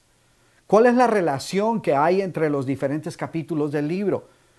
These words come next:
¿Cuál es el hilo conductor que nos lleva de un capítulo al otro? ¿Va a girar el contenido del libro alrededor de una historia central?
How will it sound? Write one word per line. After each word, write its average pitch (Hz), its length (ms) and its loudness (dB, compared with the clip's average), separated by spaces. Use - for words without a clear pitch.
¿Cuál 185 200 4
es 226 120 2
el 208 160 2
hilo 240 380 0
conductor 185 720 0
que 165 140 -2
nos 139 300 -4
lleva 170 500 6
de 143 100 2
un 208 280 2
capítulo 196 800 0
al 131 120 2
otro? 135 540 -4
¿Va 180 240 6
a 226 60 -2
girar 190 500 0
el 220 160 -2
contenido 170 600 -2
del 170 180 -2
libro 196 400 0
alrededor 143 540 0
de 202 60 0
una 196 120 -2
historia 202 580 -2
central? 175 600 -6